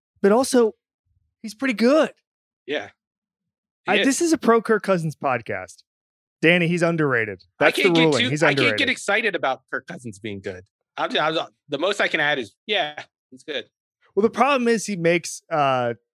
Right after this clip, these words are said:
Speaker 1: like, thirty million dollars a year. And so you can't really be like, "Man, what an underappreciated guy,"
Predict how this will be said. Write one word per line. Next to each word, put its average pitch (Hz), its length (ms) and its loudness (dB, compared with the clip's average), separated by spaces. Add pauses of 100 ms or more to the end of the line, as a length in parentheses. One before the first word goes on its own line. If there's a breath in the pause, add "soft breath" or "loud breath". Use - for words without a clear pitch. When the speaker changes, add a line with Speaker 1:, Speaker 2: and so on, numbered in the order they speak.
(680)
Speaker 1:
like, 139 240 -2
thirty 156 380 2 (240)
million 143 320 0
dollars 123 400 -2
a 113 40 -10
year. 104 440 -8 (500)
And 123 140 -4
so 135 160 2
you 127 160 0
can't 151 320 -2
really 131 220 0
be 113 140 -6
like, 107 240 -2
"Man, 110 300 -2
what 123 160 0
an 120 140 -2
underappreciated 113 640 -4
guy," 95 360 -2